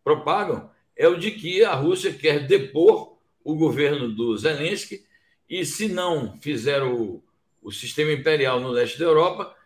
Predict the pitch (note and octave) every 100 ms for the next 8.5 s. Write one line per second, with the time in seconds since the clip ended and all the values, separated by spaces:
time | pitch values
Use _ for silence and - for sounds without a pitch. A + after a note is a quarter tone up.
0 | _ _ F3+ G3+ F#3 G3+ G3 G3 G3+ A2+
1 | E3+ G3+ - - F3 E3+ C3+ F3+ F#3 D3
2 | G#3 G3+ G#3 E3+ - D3 F3+ F#3+ _ _
3 | _ _ _ - D#3+ F3 F3 B2 D#3+ F3
4 | D#3+ D3 E3 - _ D3+ D3 B2+ A2+ D#2
5 | - _ _ _ - F3+ F#3 G#3 E3+ D#3+
6 | G3+ F#3+ - G2 A2 B2 - - A#2 D3
7 | D3+ E3+ C#3+ G#2+ C3+ C#3 D3 B2 A#2 A2
8 | F2+ C#3+ F#3+ -